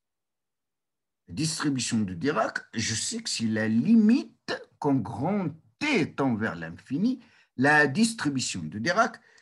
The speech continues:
c'est la limite de cette fonction, bien sûr, mais j'ai x moins x zéro, x sur t. La limite de cette fonction quand grand T tend vers zéro. Yak. C'est la limite des fonctions impulsion.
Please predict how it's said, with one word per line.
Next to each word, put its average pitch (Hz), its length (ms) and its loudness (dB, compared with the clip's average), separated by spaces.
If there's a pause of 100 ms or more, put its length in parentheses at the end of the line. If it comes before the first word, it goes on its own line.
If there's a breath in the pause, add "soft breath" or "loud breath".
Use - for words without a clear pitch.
(200 soft breath)
c'est - 240 0
la 175 160 6
limite 190 420 2
de 117 100 -2
cette - 260 -6
fonction, 123 680 -2
bien 139 240 2
sûr, 123 300 -2
mais 95 100 -6
j'ai 180 200 -4
x 156 180 -8
moins 123 160 0
x 120 260 -10
zéro, 104 340 -8 (260)
x - 180 -4
sur - 240 -10
t. - 200 -20 (400)
La 117 80 0
limite 180 280 4
de 139 100 -4
cette - 240 -6
fonction 196 380 -4
quand - 460 -6 (1200)
grand 165 320 -2
T 208 300 -6
tend 170 160 -4
vers 120 180 -4
zéro. 80 240 -14 (120)
Yak. - 220 -6 (500)
C'est 104 120 -10
la 101 120 -4
limite 117 260 -2
des 120 100 -4
fonctions - 420 -10
impulsion. - 520 -10